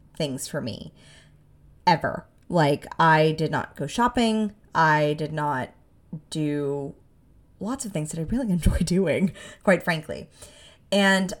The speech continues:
I know a lot of people, when we first start our businesses or when we have our businesses, there's that, almost that sense of guilt, um, sometimes where, when you buy something nice for you, yourself, because there is that belief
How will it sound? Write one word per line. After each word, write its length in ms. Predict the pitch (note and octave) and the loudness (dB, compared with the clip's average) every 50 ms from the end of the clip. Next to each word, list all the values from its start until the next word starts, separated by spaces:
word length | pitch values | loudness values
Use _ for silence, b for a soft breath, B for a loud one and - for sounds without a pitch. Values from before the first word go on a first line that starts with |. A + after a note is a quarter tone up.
| - | -12
I 120 | F3+ F#3+ F#3+ | -10 -8 -6
know 280 | G3 G#3 A3 A#3 A#3+ | -2 0 2 4 4
a 40 | B3 | 4
lot 240 | A#3 G#3 F#3+ F#3 F#3 | 4 2 0 0 0
of 100 | F3 - | 0 -2
people, 220 | F#3+ G#3+ A3 G3+ | -2 -2 -2 -2
when 120 | F3+ E3 E3 | -4 -2 -4
we 80 | E3 | -4
first 540 | D#3+ - G#3+ G#3 G3 - - - - - - | -4 -2 -2 -2 -2 -4 -8 -12 -14 -12 -8
start 320 | - - - F#3+ F3+ F#3 | -6 -2 0 2 4 4
our 80 | F#3+ F#3+ | 4 4
businesses 540 | F3+ F3+ E3+ E3+ F3+ E3 - F#3 F3 E3+ F3+ | 4 2 0 0 -2 -6 -4 -4 -4 -4 -4
or 60 | E3+ | -4
when 120 | E3 D#3 | -4 -4
we 120 | D#3 D#3 D#3+ | -6 -8 -8
have 240 | D#3+ F3+ F#3 F#3+ G3 | -4 -2 -2 0 2
our 100 | F#3+ F3 | 2 0
businesses, 420 | E3+ D#3 - D#3+ - - D#3 D#3 | 0 -4 -6 -6 -8 -8 -6 -4
there's 220 | - E3+ F3+ E3+ | -4 -4 -2 -2
that, 100 | G3 F#3 - - | -2 -2 0 2
almost 260 | F3+ G3 A#3 A#3+ - | 2 2 0 -2 -2
that 140 | A3+ G3+ - | -4 -4 -4
sense 200 | F#3+ F3 F3 - | -4 -6 -6 -6
of 200 | D#3 D#3 D#3+ - | -8 -8 -8 -6
guilt, 420 | - D3+ D3 F3+ B3+ - - - B B B B B B B B B | -4 -2 -2 -2 -2 -4 -8 -12 B B B B B B B B B
um, 540 | F#3+ F3+ E3 D#3 D3 C#3+ C#3+ C#3+ C#3+ C#3 - - _ _ _ _ _ _ _ _ - | 0 2 2 2 2 0 -2 -4 -8 -14 -18 -20 _ _ _ _ _ _ _ _ -12
sometimes 640 | - - F#3+ F3 E3+ F#3 F3 E3 E3 E3+ D#3+ - G3+ - - _ _ - - - | -10 -8 -6 -6 -4 -2 -2 -2 -2 -4 -6 -8 -12 -14 -18 _ _ -20 -14 -6
where, 420 | F3 E3 E3 D#3 D3+ D3 - - - | -2 0 2 2 2 2 0 -4 -8
when 260 | F3+ D#3+ F3 F3 F3 | -8 -4 -4 -2 0
you 60 | E3+ | 2
buy 220 | D#3 E3+ D#3+ E3 E3 | 4 4 6 4 4
something 400 | - - F#3+ E3+ E3 D#3+ D#3+ D#3 | 2 -2 -4 -4 -4 -4 -4 -2
nice 260 | D3 D3+ E3 D#3+ - | -2 -2 -2 -4 -4
for 140 | - - A3+ | -4 -2 0
you, 320 | A3+ A3+ A#3 A#3+ B3 - | 0 2 2 2 0 -2
yourself, 540 | - G3+ G3+ G3+ - - A#3 C4 C#4 - - | -4 -6 -6 -6 -4 -4 -4 -4 -4 -6 -6
because 520 | - F#3 F#3 - - F#3 E3+ E3 D#3 D#3+ E3 | -8 -8 -6 -4 -2 -2 0 0 -2 -2 -2
there 260 | D#3+ D#3+ D#3+ D#3+ D#3+ | 0 0 2 2 0
is 320 | - F3 E3+ E3 D#3 D3+ | 0 0 0 0 0 0
that 260 | E3 E3 D#3 D3+ D3+ | 0 0 0 0 0
belief 1200 | D#3 D#3+ D3 C#3+ D3 D#3 E3 E3 G#3 C#4 E4+ D#4 A3+ F#3+ F#3 G#3+ C#4 D#4+ - - - - - - | -2 -4 -4 -4 -6 -10 -10 -8 -8 -6 -4 -2 -2 0 2 2 2 2 0 -2 -10 -14 -16 -20